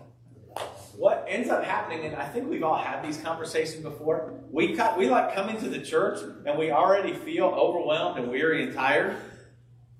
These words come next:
Right? Like, "Hey, man, I'm just overwhelmed, I'm weary, I'm tired, but man, I'm gonna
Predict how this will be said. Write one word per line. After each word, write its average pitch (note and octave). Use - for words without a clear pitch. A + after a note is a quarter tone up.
Right? C#3
Like, C#3
"Hey, F#3+
man, D3+
I'm -
just D#3
overwhelmed, D3+
I'm D3
weary, C#3+
I'm B2+
tired, D3
but C3
man, C#3
I'm D#3+
gonna C3